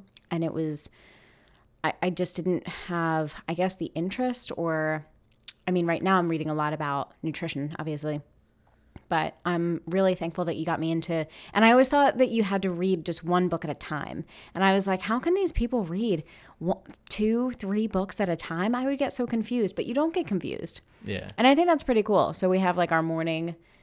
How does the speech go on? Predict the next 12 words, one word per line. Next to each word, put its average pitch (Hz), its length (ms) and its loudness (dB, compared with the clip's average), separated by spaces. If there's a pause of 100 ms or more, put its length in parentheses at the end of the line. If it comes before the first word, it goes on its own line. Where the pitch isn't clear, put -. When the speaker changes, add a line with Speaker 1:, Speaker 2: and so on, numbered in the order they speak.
(300)
Speaker 1:
reading 170 420 0
time, 165 680 -4
morning 165 340 0
book, 151 300 -2
and 170 100 -2
then 151 80 0
I 165 40 0
have 156 140 -2
an - 80 -4
evening 170 380 0
book. - 380 -8 (480)
So 156 400 -2